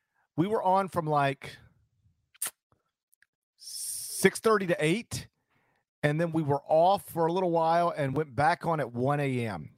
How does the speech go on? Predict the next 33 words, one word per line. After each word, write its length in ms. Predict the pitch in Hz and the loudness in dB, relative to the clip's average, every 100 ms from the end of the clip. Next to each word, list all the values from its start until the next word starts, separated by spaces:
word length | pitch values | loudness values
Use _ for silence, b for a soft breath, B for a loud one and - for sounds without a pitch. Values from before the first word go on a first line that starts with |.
| - | -6
So, 200 | - 147 | 0 0
yes, 400 | 143 160 120 - | 2 2 0 -2
we 140 | 139 | 2
all 160 | 139 143 | 4 4
got 160 | 135 | 2
to 60 | 131 | 0
watch, 420 | 127 123 120 - b b b b - | 0 0 0 -8 b b b b -4
uh, 140 | 123 | -2
Arizona 480 | 135 139 127 135 131 | 0 0 0 0 0
T 220 | 123 151 | -2 -2
C 160 | 135 139 | -2 -2
U, 320 | 127 123 123 | 0 0 0
including 400 | 135 113 156 139 | -4 -4 -2 0
the 120 | 131 | -2
end 200 | 147 151 | -2 -4
of 80 | 139 | -2
Arizona 400 | 131 127 120 123 | 0 0 -2 -4
T 200 | 113 139 | -4 -4
C 200 | 113 - | -4 -4
U, 260 | 127 127 123 _ _ - | -2 -2 -2 _ _ -8
including 380 | 131 - 180 160 | -6 0 0 0
the 100 | 147 - _ | -6 -10 _
end 140 | 180 160 | -4 -2
of 140 | 135 | 0
regulation 640 | 151 135 135 170 214 - 147 | 0 0 -2 0 -2 -2 0
of 80 | |
Arizona 420 | 139 135 120 143 123 | 2 0 0 -4 -2
T 180 | 143 | -2
C 140 | 139 139 | -2 0
U, 260 | 135 131 123 b b b | 2 2 0 b b b
where 240 | - 156 143 | 2 4 2
quite 340 | - 165 151 | 4 2 2
clearly 760 | - 190 214 208 139 117 104 | -4 2 4 4 2 -2 -4